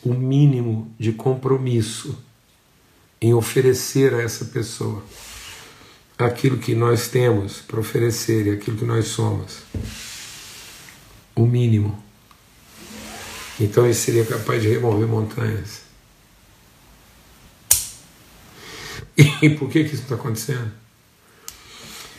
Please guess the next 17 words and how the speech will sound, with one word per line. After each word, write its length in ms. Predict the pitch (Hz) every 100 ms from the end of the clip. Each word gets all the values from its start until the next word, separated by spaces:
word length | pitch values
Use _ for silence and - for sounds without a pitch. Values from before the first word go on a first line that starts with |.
| - -
Não 100 | 135
tá 100 | 131
acontecendo 460 | 156 156 - 147 147
porque 220 | 123 147
a 40 |
nossa 300 | 131 127 -
fé, 600 | 113 - 127 127 120 117 - _ _ _ _ _ _
ela 340 | 117 123 123 123
é 120 | 123
de 160 | 113 127
uma 220 | 131 -
pequenez, 680 | - 117 117 113 120 120 104
de 60 |
uma 140 | 113 117
mediocridade, 920 | 120 113 117 117 107 113 117 113 98
de 100 | 98
uma, 420 | 120 120 113 107